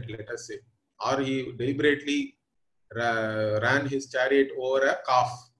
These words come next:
okay, and the calf died. Then the cow goes to the king and asks for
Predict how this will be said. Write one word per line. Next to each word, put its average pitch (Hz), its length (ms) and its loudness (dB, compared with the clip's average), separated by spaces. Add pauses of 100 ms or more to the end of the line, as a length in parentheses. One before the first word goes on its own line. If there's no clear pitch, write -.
(440)
okay, 131 280 -8 (1900)
and 120 100 -8
the 135 120 -4
calf 123 340 0
died. 117 340 -2 (1800)
Then 147 240 -4
the 147 220 -6
cow 143 180 2
goes - 560 0 (1700)
to 135 80 -4
the 123 140 -6
king 131 420 -4 (960)
and 120 220 -8
asks 117 320 -6
for 123 280 -2